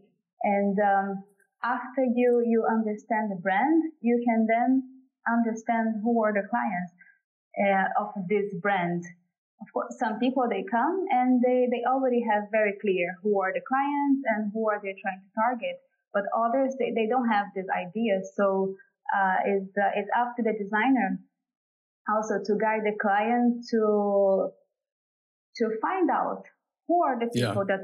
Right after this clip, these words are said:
Speaker 1: would be interested in the, a brand with those characteristics. Uh,
Speaker 2: Yeah.
Speaker 1: and then on-, once you have that, you can, uh, you can study this, uh, these personas, these profiles, and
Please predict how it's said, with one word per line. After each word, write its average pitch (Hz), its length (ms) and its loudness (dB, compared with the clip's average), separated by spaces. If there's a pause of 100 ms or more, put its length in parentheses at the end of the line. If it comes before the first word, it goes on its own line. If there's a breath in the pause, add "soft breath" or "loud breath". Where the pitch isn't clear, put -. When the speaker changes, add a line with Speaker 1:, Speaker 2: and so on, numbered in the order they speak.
Speaker 1:
would 196 160 -2
be 202 140 0 (160)
interested 190 640 -2 (400 soft breath)
in 196 300 2
the, 185 180 2 (760)
a - 80 -4
brand 196 380 0 (160)
with 196 260 0 (160)
those 196 200 2 (180)
characteristics. 190 920 -4 (500)
Uh, 196 60 2
Speaker 2:
Yeah. 190 220 2
Speaker 1:
and 208 160 0
then 339 140 0 (680)
on-, 226 180 0 (100)
once 240 180 0
you 226 60 2 (120)
have 196 120 0 (100)
that, 247 320 2
you 214 260 0 (140)
can, 196 260 2
uh, 190 220 2
you 190 140 -4
can 190 180 0
study 226 420 0 (140)
this, 196 160 0 (100)
uh, 190 100 2 (120)
these 196 220 -2
personas, 240 580 2
these 202 220 0
profiles, 254 600 0 (440 loud breath)
and 226 100 2